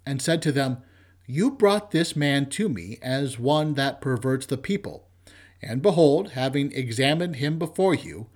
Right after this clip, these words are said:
I found no basis for a charge against this man, concerning those things of which you accuse him. Neither has Herod, for I sent you to him, and see, nothing worthy of death has been done by him.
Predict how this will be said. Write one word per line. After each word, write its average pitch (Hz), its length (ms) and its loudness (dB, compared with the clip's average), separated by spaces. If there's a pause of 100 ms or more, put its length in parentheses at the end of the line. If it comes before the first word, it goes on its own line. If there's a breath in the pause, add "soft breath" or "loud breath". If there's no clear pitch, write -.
(360 soft breath)
I 139 260 -2
found 165 500 0
no 147 220 2
basis 147 640 0
for 131 200 -2
a 135 120 -2
charge 127 520 -4
against 127 560 -6
this - 280 -10
man, 160 440 -2 (520 loud breath)
concerning 170 540 2
those 156 280 4
things 170 400 0
of 135 160 0
which 143 300 4
you 151 340 2
accuse 208 400 0
him. 92 220 -8 (720)
Neither 147 320 2
has 180 180 2
Herod, 190 400 0 (400)
for - 200 -4
I 156 160 4
sent 180 280 0
you 151 140 6
to 208 200 0
him, 107 320 -4
and 143 160 0
see, 180 400 4 (300 loud breath)
nothing 180 560 2
worthy 180 420 0
of 131 220 -2
death 165 320 0
has 147 160 -4
been 147 240 2
done 139 280 2
by 147 280 2
him. - 320 -10